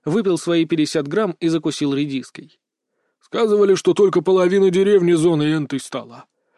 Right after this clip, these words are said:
А вот прям половина. Колодец ещё на нашей стороне, а дальше уже, где магазин стоял,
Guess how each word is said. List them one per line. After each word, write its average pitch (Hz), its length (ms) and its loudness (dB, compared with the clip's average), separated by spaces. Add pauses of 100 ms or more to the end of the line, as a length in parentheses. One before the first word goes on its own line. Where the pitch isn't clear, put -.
(160)
А - 20 -2
вот - 140 -2
прям 247 280 -2
половина. 220 760 -2 (360)
Колодец 202 480 0
ещё 160 200 -4
на 208 180 0
нашей 240 280 0
стороне, 202 500 0 (320)
а 151 160 -2
дальше 185 320 -2
уже, 147 380 0 (160)
где 165 240 -2
магазин 190 420 0
стоял, 160 400 -2